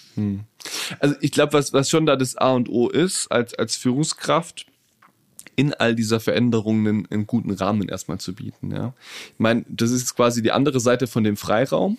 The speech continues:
ja. Also zu sagen, ja, ich brauch die Freiräume, das, was wir vorhin schon hatten, die Möglichkeiten, wo, wo man einfach mal was ausprobieren kann, wo man unkompliziert mal ein Pilotprojekt starten kann, zum Beispiel in der Produktion. Aber auf der anderen Seite braucht's natürlich auch die Rahmenbedingungen,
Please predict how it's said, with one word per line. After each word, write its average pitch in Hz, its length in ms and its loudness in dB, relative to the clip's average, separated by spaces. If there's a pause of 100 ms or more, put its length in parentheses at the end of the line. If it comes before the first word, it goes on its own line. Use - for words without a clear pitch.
(120)
ja. 127 320 0
Also 113 260 -4
zu - 160 -6
sagen, 113 240 0
ja, 120 240 0
ich - 140 -10
brauch 123 220 0
die 117 140 -4
Freiräume, 131 1080 -2
das, 127 180 -4
was 127 100 -6
wir 120 80 -4
vorhin 123 260 -2
schon 151 200 -4
hatten, 156 320 -2
die 123 120 0
Möglichkeiten, 123 640 -2
wo, 117 220 -2 (520)
wo 120 80 -2
man 117 180 0
einfach 120 280 -2
mal 117 180 0
was - 140 -2
ausprobieren 143 600 -2
kann, - 320 -6
wo 117 120 -4
man 113 120 -2
unkompliziert 123 920 -4 (460)
mal 107 100 0
ein 110 80 2
Pilotprojekt 123 540 -2
starten - 300 -2
kann, 147 180 -4
zum - 140 -6
Beispiel - 300 -4
in - 60 -2
der 131 60 -2
Produktion. - 580 -4 (640)
Aber 123 180 4
auf 120 80 0
der - 80 0
anderen 120 160 2
Seite 127 160 2
braucht's 123 280 0
natürlich 123 260 -4
auch 117 60 -2
die 120 100 0
Rahmenbedingungen, 101 760 -2